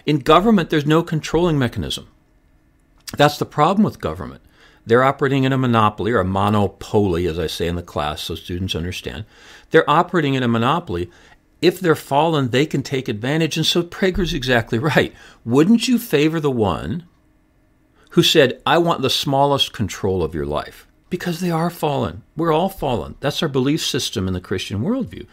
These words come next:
And that's where economics comes from. Look, without the fall, there's no economics. If we were still in the Garden of Eden,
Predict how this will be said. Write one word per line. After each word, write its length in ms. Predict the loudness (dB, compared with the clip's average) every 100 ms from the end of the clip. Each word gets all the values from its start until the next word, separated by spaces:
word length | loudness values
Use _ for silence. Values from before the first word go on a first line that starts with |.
| -20 -20 -8
And 120 | -2
that's 240 | 0 -2 -2
where 120 | -4
economics 420 | -2 -4 -4 -6
comes 320 | -6 -6 -6
from. 300 | -8 -12 -14 _ _ _ _ _ _ _ _
Look, 200 | -6 -6 _ _ _
without 380 | -6 0 2 2
the 80 | -2
fall, 480 | -4 0 0 -2 -12 _ _ -6
there's 180 | -2
no 100 | 0
economics. 720 | 0 -2 -6 -6 -8 -18 -20 -20 _ _ _ -20 -6
If 160 | -4 0
we 100 | 2
were 120 | 2
still 280 | 4 0 0
in 180 | 0 0
the 80 | 0
Garden 360 | 0 -2 -2
of 120 | -4 -6
Eden, 320 | -8 -8